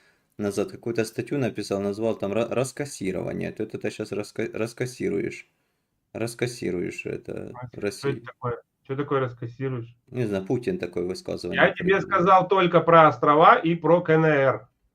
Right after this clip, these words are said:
Speaker 2: Остальное все ты сам придумал, зачем ты это мне приписываешь?
Speaker 1: Так а что, ну, по такой тенденции можно все
Speaker 2: А
Speaker 1: отдавать,
Speaker 2: я не
Speaker 1: давай.
Speaker 2: сказал, что нужна такая тенденция. Я конкретно сказал, че бы я сделал. Но я не руководитель, чтобы это делать.
Speaker 1: Ну ладно.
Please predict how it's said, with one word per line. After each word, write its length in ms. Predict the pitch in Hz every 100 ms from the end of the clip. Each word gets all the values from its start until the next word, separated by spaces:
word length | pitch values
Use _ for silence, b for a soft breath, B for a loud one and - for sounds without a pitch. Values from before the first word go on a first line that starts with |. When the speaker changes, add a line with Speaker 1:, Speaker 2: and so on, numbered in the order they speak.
| _
Speaker 2:
Остальное 480 | 135 120 156 170 196
все 160 | -
ты 120 | 170 165
сам 240 | 175 160
придумал, 480 | 143 143 196 190 147
зачем 320 | 127 139 170
ты 100 | 165
это 120 | 131
мне 160 | 131 147
приписываешь? 680 | 143 139 127 117 107 98 - _ _ _ _ _ _ _ - _ _ _ - _ _
Speaker 1:
Так 180 | 104 -
а 60 | 104
что, 160 | 104
ну, 180 | 101 92
по 140 | 101
такой 320 | 95 101 101 95
тенденции 520 | 98 92 95 92 95
можно 320 | 92 90 92
все 260 | 85 98 98 92 92 90
Speaker 2:
А 80 | 87
Speaker 1:
отдавать, 0 |
Speaker 2:
я 120 | 165
не 80 | 180
Speaker 1:
давай. 20 |
Speaker 2:
сказал, 380 | 180 190 190 214
что 80 | - -
нужна 160 | 156 175
такая 280 | 175 175 170
тенденция. 640 | 170 170 156 151 123 127
Я 40 | 120
конкретно 440 | 135 135 143 123
сказал, 340 | 117 123 123 117
че 160 | 156
бы 120 | 156 139
я 120 | 139
сделал. 460 | 127 117 110 107 107
Но 100 | 139
я 80 |
не 100 | 143
руководитель, 560 | 139 123 139 143 165 143
чтобы 240 | 117 127
это 100 | 135
делать. 340 | 127 113 104 98 _ _ _ _ _ _ _ _ _ _
Speaker 1:
Ну 240 | 98 120 95
ладно. 220 | 92